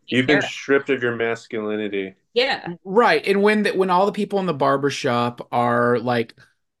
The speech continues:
Speaker 3: doing the whole ogling at the girl on the sidewalks, like, "Get a look at these warlocks." And he goes, like, "Guys, that's, that's a mom." And they all, like, burst into laughter. And Jim Carrey's reaction is so nuanced. He's, like, v-,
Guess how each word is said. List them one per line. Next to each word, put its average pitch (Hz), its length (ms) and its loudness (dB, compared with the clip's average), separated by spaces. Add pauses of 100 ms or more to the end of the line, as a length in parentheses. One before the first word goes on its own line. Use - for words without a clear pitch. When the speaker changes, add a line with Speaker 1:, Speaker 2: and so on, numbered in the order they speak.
(160)
Speaker 3:
doing 143 400 4
the 127 100 2
whole 135 320 2
ogling 123 540 0
at 120 160 -2
the 120 80 -2
girl 117 560 0
on 117 120 -6
the 117 80 -4
sidewalks, 113 720 -2
like, 113 160 -6
"Get 123 140 -4
a 135 40 0
look 139 420 -2
at 123 80 -6
these 135 220 0
warlocks." 120 540 2
And 131 60 -2
he - 20 0
goes, 123 180 2
like, 120 220 -8 (480)
"Guys, 156 320 -6
that's, 156 220 -10 (160)
that's - 180 -12
a - 40 -4
mom." 120 580 -4 (340)
And 147 160 -2
they 143 80 2
all, 175 340 2
like, 147 220 0
burst 139 340 0
into 151 200 -2
laughter. 127 560 0
And 127 240 -4
Jim 156 220 0
Carrey's 156 380 0
reaction 139 680 -2
is 127 160 -6
so 185 320 -4
nuanced. 139 420 0
He's, 135 160 -6
like, 131 220 -2
v-, 131 260 -10